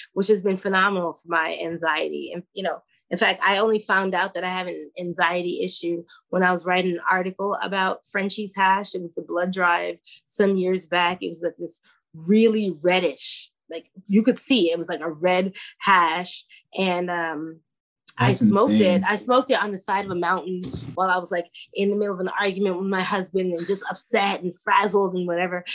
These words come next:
Speaker 1: And I never felt that euphoria that I expected
Speaker 2: Yeah.
Speaker 1: from smoking such powerful hash. But what did happen was that all the noise in my head just quieted down. It just
Speaker 2: Isn't that
Speaker 1: turned into
Speaker 2: amazing?
Speaker 1: silence. And I was just like, "What,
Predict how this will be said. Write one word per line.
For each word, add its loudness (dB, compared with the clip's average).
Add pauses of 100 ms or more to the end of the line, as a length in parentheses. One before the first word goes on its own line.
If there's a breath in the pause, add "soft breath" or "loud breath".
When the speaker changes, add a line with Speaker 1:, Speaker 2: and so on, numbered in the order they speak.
(180 loud breath)
Speaker 1:
And 4
I 4
never 2
felt -2
that 0
euphoria 2
that -4
I 0
expected -4
Speaker 2:
Yeah. 2
Speaker 1:
from 0
smoking -2
such -4
powerful 0
hash. 0 (280 loud breath)
But 2
what 0
did 4
happen -2 (240 loud breath)
was 2
that 0
all 2
the 0 (100)
noise 2
in -2
my -2
head -4
just -8
quieted -2
down. -4 (240 loud breath)
It 0
just 4
Speaker 2:
Isn't 2
that 6
Speaker 1:
turned 8
into 4
Speaker 2:
amazing? 4
Speaker 1:
silence. -2 (280 loud breath)
And 2
I 2
was 2
just -4
like, -4 (880)
"What, 0